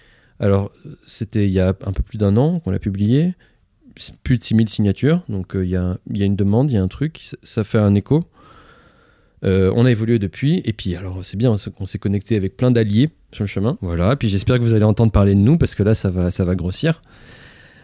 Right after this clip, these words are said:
Euh, nous, on est certes un peu créatifs, mais il faut pas non plus, euh, s'imaginer, euh, faut pas être,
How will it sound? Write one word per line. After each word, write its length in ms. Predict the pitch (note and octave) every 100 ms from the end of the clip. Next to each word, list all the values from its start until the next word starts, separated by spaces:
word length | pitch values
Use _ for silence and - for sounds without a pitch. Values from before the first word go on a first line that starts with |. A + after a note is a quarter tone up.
| -
Euh, 680 | G2 F#2+ F#2+ F#2+ F2+ F2+ F2+ F#2+ - G#3 _ _ _ _ _ _ - - _ _ _ -
nous, 520 | C3+ C3+ F3 F#3+ - - _ -
on 200 | B2 A#2+
est 140 | A#2+
certes 440 | A#2 - D#3 C#3 A2+
un 60 |
peu 160 | G#2 A#2+
créatifs, 540 | - A2 - F3 -
mais 140 | G2+ G2+
il 120 | A2+
faut 180 | G2+ A2
pas 260 | - C3 C#3
non 160 | B2+
plus, 380 | G#2+ - B2 C3
euh, 240 | A2 G2+
s'imaginer, 800 | G2 - G#2+ G#2+ G#2+ A2 A2 A2+
euh, 420 | G#2 F#2+ F#2 G2+
faut 140 | G#2 -
pas 140 | G#2
être, 280 | G#2 - -